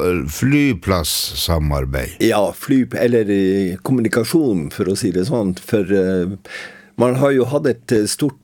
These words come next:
Speaker 2: eh, behov for flyplass her i Kautokeino, og det har vært løftet veldig man-, mange ganger, men vi ønsker å se hva er det som er i Hætta, og da ser vi jo at der er en skikkelig stor flyplass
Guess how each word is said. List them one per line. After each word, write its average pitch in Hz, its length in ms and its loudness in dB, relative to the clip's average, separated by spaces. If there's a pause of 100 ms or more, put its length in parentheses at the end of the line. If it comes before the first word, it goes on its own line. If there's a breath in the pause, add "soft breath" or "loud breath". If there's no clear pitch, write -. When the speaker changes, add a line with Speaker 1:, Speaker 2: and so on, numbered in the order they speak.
(100)
Speaker 2:
eh, 98 180 4
behov 110 380 2
for 95 200 0
flyplass 107 640 -2
her 95 220 0
i 90 460 0
Kautokeino, 131 600 -2
og 95 60 0
det 98 80 2
har 98 120 2
vært 95 200 2
løftet 90 580 0
veldig 101 260 -2
man-, 85 340 -4
mange 92 340 0
ganger, 160 320 0
men 107 160 2
vi 123 140 4
ønsker 120 460 -2
å 101 40 0
se 120 460 0
hva 135 260 0
er 135 60 0
det 123 100 0
som 110 200 -4
er 107 280 2
i 90 280 0
Hætta, 139 400 -2 (140)
og 101 80 -6
da 110 100 0
ser 131 260 0
vi 107 140 2
jo 87 120 2
at 90 120 -6
der 104 160 0
er 104 160 0
en 87 120 -4 (500 loud breath)
skikkelig 120 640 2
stor 120 320 0
flyplass 101 840 -2